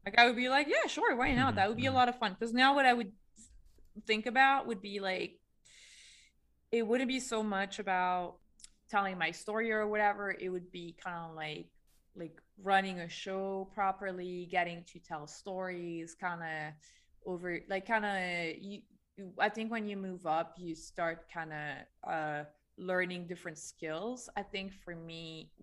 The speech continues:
Speaker 1: what I'm, like, looking for now when I go from a gig to another is, like, I wanna make sure I'm still learning, because I feel like if I'm not
Speaker 2: Oh, yeah.
Speaker 1: learning anything, like, for example, for me right now, if I were to stay on shows like Loud House,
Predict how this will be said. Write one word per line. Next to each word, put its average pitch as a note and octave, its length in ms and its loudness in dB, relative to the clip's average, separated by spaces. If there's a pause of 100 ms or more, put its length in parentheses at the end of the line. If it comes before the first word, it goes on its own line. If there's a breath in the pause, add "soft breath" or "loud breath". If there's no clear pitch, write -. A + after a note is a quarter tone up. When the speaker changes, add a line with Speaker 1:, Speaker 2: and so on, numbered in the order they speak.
(340)
Speaker 1:
what F#3 220 -4
I'm, E3 160 -2
like, D#3 160 -8
looking D#3+ 280 -10
for D#3 240 -10
now F3+ 720 2
when D#3+ 160 -8
I D#3 260 -10 (300)
go E3+ 200 -4
from E3 220 -8
a E3 60 -10
gig D#3+ 240 -10
to E3 120 -14
another D#3+ 420 -6
is, E3 220 -10
like, D3+ 180 -2 (560 soft breath)
I G3+ 100 2
wanna G#3 220 2
make A3+ 180 0
sure A3+ 240 2
I'm G3 140 6
still F3 360 -4
learning, - 640 -14 (420)
because G3+ 240 -2
I G#3 60 6
feel G#3 220 -4
like F#3 180 0
if F#3 240 -4
I'm F3 460 2
not E3+ 580 2
Speaker 2:
Oh, C#3+ 160 4
yeah. D3+ 200 -2 (100)
Speaker 1:
learning F3+ 400 -2
anything, B3+ 480 -2
like, A#3+ 180 2
for A#3+ 100 -2
example, D#4 360 0
for G#3+ 160 -4
me A3 180 0
right F3 220 4
now, D#3+ 240 2
if - 120 -12
I F3+ 100 4
were G3+ 140 -2
to G3+ 140 -10
stay G3+ 280 -4
on E3+ 120 -6
shows E3 360 -8
like D#3 200 -8
Loud D3+ 240 -2
House, B3 520 -2